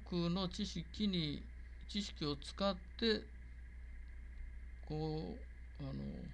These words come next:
読み下しているんです。日本語の翻訳にしてるんですけど、こうしないと、あの、英語にした時に意味不明になるんです。えー、これはも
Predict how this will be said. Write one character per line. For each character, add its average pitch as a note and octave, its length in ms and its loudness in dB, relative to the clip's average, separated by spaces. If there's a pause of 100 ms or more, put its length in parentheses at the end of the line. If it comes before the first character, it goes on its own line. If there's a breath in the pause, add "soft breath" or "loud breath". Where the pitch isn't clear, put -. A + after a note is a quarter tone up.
(140)
読 D#3 180 4
み E3+ 140 6
下 F3 360 6
し - 260 -2
て B2 280 0 (300)
い D#3 120 2
る C#3+ 120 0
ん B2 160 0
で A#2+ 100 -2
す。 - 140 -4
日 D3+ 100 4
本 E3+ 220 6
語 E3 120 2 (600)
の E3 180 2
翻 D#3+ 240 4
訳 D#3 200 0
に D#3 100 0
し - 80 -4
て F3 100 2
る D3+ 140 2
ん - 20 0
で C#3 100 0
す - 80 -6
け D3 100 -2
ど、 D3 80 0 (720 loud breath)
こ A#3+ 180 6
う C4+ 60 6
し C4 120 4
な C4 140 10
い G#3 80 6
と、 C3+ 260 4
あ C3 40 4
の、 C3 260 0
英 G3 220 8
語 C4+ 200 6
に C#4 140 8
し - 100 2
た B3+ 140 6
時 A#3+ 260 2
に C#3 300 2
意 C#4 100 4
味 A#3 140 6
不 F3+ 160 2
明 A3 220 6
に G#3+ 120 6
な G3+ 160 4
る C#2+ 140 2
ん - 80 0
で D2 120 -2
す。 - 200 -6 (1160 loud breath)
え G#3 40 -4
ー、 - 1040 -4
こ G#3 100 4
れ A#3+ 100 4
は B3 140 6
も F#3 440 6